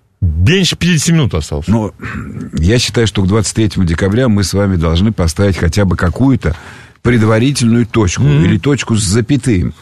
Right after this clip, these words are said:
Speaker 2: Вот здесь кто-то из ваших, э, из наших, вернее, слушателей пишет, что много очень отступлений.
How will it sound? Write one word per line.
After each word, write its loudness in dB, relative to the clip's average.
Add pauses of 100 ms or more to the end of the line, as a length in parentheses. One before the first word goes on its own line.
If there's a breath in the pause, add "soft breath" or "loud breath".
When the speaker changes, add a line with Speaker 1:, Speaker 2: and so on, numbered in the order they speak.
(200 soft breath)
Speaker 2:
Вот 2
здесь 2
кто-то -2
из 0
ваших, 0 (440 loud breath)
э, 0
из 2
наших, 0
вернее, 0
слушателей 0
пишет, -2
что -4
много 2
очень -2
отступлений. -2